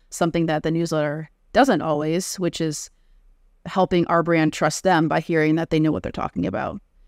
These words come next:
And we can do that through an interview. Um, and then they also get that as an asset, which some people have been happy with. They get a backlink, which they're, they get excited about. Not every, not, when you're in a newsletter, you don't necessarily get that.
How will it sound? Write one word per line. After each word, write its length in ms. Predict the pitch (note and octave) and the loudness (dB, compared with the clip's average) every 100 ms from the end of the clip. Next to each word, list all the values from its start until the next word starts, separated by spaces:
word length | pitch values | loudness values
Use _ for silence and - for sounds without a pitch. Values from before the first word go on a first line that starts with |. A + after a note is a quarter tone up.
| _ _ F3 | _ _ -2
And 80 | |
we 80 | E3+ | 0
can 120 | F3 | 2
do 100 | E3+ | 2
that 140 | E3+ - | 2 0
through 140 | F3 | -2
an 80 | E3 | 0
interview. 540 | D#3+ D3+ D#3+ E3+ D#3+ D3+ _ _ - F#3 | 0 -2 -2 -4 -4 -8 _ _ -8 -2
Um, 360 | E3 D#3 F#3 - | 0 -2 -4 -2
and 200 | E3+ E3 | 0 0
then 340 | D#3+ D#3+ D#3+ | 0 0 0
they 140 | D#3 D#3+ | 0 0
also 320 | D#3+ - D#3+ | -2 -4 -4
get 120 | D#3 | -2
that 100 | D3+ | -2
as 120 | D3 | -2
an 80 | D#3 | -2
asset, 460 | D#3+ D#3 - - - _ _ _ _ | -2 -2 -4 -8 -8 _ _ _ _
which 160 | - - | -8 -2
some 100 | E3 | -2
people 200 | D3 D#3 | 0 -2
have 80 | C#3 | 0
been 80 | G#3 | 0
happy 240 | G#3+ G#3+ | 0 2
with. 360 | F#3+ F3 E3+ - | 2 2 0 -2
They 160 | F3 | -2
get 220 | D#3 D#3 | 0 0
a 40 | D#3 | 0
backlink, 520 | D3+ D#3 - F3 E3+ | -2 -4 -2 -4 -4
which 240 | F3+ - | -6 -6
they're, 260 | F#3+ F3+ F3 - | -4 -2 -2 -2
they 180 | F#3 | -2
get 120 | E3+ F3 | -2 -4
excited 320 | - F3 E3+ | -2 -2 -2
about. 280 | F3 E3+ E3 | 0 0 0
Not 160 | F3 | -2
every, 220 | D#3 D#3+ D#3 | -2 -4 -4
not, 260 | E3 D#3 C3 _ _ _ _ _ _ | -2 -2 -4 _ _ _ _ _ _
when 160 | F#3 F#3+ | 0 2
you're 80 | F#3 | 2
in 60 | |
a 40 | E3+ | 2
newsletter, 480 | F3 E3+ D#3+ D3+ D3 | 0 2 2 2 0
you 140 | D3+ | 0
don't 200 | D3 C3 | 0 0
necessarily 540 | D3+ D3+ D#3+ D3+ D#3 | -2 -2 0 0 0
get 180 | D#3 F#3+ | -2 -4
that. 260 | G2 F#3 | -2 -2